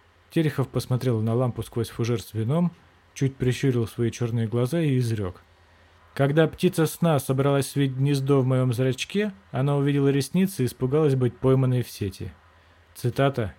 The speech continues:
кивнул Егор. "Кто это сказал?" "Ибн Аль-Хамар, арабский поэт из Андалусии". "Я такого не знаю".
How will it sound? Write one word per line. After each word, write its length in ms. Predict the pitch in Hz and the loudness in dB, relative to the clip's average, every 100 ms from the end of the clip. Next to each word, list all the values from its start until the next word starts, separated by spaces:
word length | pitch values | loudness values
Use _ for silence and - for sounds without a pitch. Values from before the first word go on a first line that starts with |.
| - | -8
кивнул 340 | 117 113 110 | -4 -2 -2
Егор. 320 | 107 104 104 - - - - - | -2 -4 -6 -8 -16 -20 -20 -12
"Кто 220 | - 185 | -2 0
это 160 | 165 | 0
сказал?" 480 | 131 - 117 113 95 - _ _ _ _ _ - | -2 -2 0 -2 -4 -10 _ _ _ _ _ 2
"Ибн 340 | 190 175 175 175 | 4 6 4 4
Аль-Хамар, 640 | 151 147 156 165 139 - _ - | 2 4 4 4 2 0 _ -2
арабский 460 | 127 151 151 - | 2 2 0 -2
поэт 340 | 135 135 165 180 | 0 4 4 2
из 220 | 160 127 - | -2 -4 -2
Андалусии". 760 | 139 135 143 135 - 107 95 - _ _ _ _ - | 0 2 4 2 -2 -8 -8 -12 _ _ _ _ -2
"Я 180 | 139 | 0
такого 320 | 175 139 135 123 | 2 2 0 0
не 140 | 113 | -2
знаю". 340 | 101 110 95 | -2 -4 -6